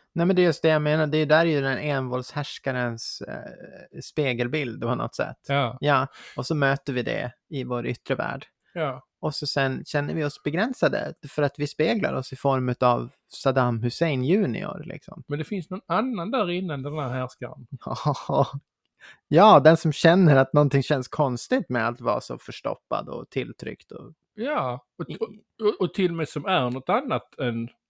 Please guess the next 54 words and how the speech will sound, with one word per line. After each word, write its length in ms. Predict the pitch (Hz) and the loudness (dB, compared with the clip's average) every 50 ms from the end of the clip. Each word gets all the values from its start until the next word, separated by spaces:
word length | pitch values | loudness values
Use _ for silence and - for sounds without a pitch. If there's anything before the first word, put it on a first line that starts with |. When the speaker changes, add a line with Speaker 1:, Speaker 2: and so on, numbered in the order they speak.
| _ _ _ | _ _ _
Speaker 2:
förstoppad 500 | - 131 - - 131 113 - _ 110 101 | -12 -12 -4 -2 -2 -2 -2 _ -6 -6
och 80 | 104 - | -4 -4
tilltryckt. 480 | - 110 104 98 - - - - - | -4 -6 -6 -8 -10 -14 -14 -8 -4
Speaker 1:
Precis, 480 | 175 196 170 - 262 247 165 123 - - | -2 -2 -2 -2 -2 -2 -2 -2 -4 -2
Speaker 2:
Som 100 | 156 151 | -2 0
är 40 | 165 | 0
Speaker 1:
något 100 | 131 131 | 2 2
så 60 | 147 131 | 2 0
Speaker 2:
hel 160 | 117 113 113 | 0 0 -2
och 60 | - | -6
komplett. 360 | - 110 104 - 131 110 - - | -8 -12 -10 -4 -4 -4 -4 -2
Speaker 1:
Ja, 300 | 151 165 180 180 160 131 | -2 0 2 4 4 2
och 100 | 127 - | 2 0
som 100 | - 139 | -2 -6
är 40 | 135 | -8
kärlek, 600 | - - 147 127 120 113 113 117 117 110 107 - | -4 -2 0 2 2 2 0 -2 -4 -4 -6 -8
som 140 | - 123 117 | -10 -10 -8
är 60 | 113 | -8
flytande, 640 | - - - 135 123 117 110 - - 117 110 107 110 | -10 -8 -6 -4 -4 -4 -6 -6 -8 -8 -6 -8 -8
liquid 500 | 107 120 127 131 - - - 120 117 - | -6 -4 -4 -4 -6 -6 -8 -8 -6 -4
love. 460 | 123 117 101 85 90 101 120 123 117 123 | -2 -2 0 0 -2 -4 -8 -8 -4 -2
Speaker 2:
Ja, 400 | 120 117 113 104 95 82 - - - | -2 0 -2 -2 -4 -6 -8 -10 -4
Speaker 1:
Right. 280 | 135 151 180 170 120 | -2 0 0 0 0
Speaker 2:
exakt. 480 | 104 - - - - 135 139 - _ _ _ _ _ _ _ _ _ | -2 -4 -10 -8 -8 -8 -8 -8 _ _ _ _ _ _ _ _ _
Speaker 1:
Ja, 280 | 139 147 147 135 117 - - | 0 2 4 4 4 2 2
och 180 | 147 131 120 | 0 -2 4
det, 380 | - 190 214 196 143 139 160 156 - _ _ _ _ _ _ _ _ _ _ | 6 6 6 8 6 4 2 0 -4 _ _ _ _ _ _ _ _ _ _
och 100 | - 151 | -4 0
det 140 | 143 165 190 | 4 4 4
är 40 | 185 | 4
väl 140 | 156 143 147 | 4 0 0
där 200 | 180 180 190 190 | 0 0 0 0
som 200 | - - 143 131 | -2 -4 -4 -4
är 40 | 127 | -4
hela 240 | 139 131 120 127 | -4 -4 -4 -4
grejen. 280 | 127 147 143 135 110 139 | -4 -4 -4 -4 -2 0
Men 160 | 156 165 156 | 0 0 2
när 80 | 156 160 | 0 0
man 160 | 170 165 160 | 0 0 0
inte 200 | 156 156 - 180 | -2 -2 -2 -2
vet 200 | 190 226 - - | -2 0 0 2
om 280 | 165 208 240 226 160 123 | 2 4 4 4 2 2
den 200 | 123 123 123 123 | 0 0 -2 -4
aspekten, 520 | 127 - - - - - - - - 139 | -6 -8 -10 -10 -10 -10 -10 -8 -6 -2
om 60 | 135 | -2
man 60 | 143 151 | -2 -2
inte 120 | - 185 | -2 -4
känner 280 | - - 208 185 156 139 | -4 -2 -2 -2 -2 -6
till 320 | - - 190 175 147 127 | -6 -4 -4 -4 -4 -4
den 160 | - 131 127 | -6 -8 -8
aspekten, 500 | 123 123 - _ 117 113 - _ - 117 - | -8 -10 -12 _ -14 -14 -12 _ -14 -12 -12
att 160 | 123 - _ | -14 -12 _
man, 240 | 127 123 123 127 - _ | -8 -8 -8 -8 -8 _
att 140 | 135 127 | -10 -8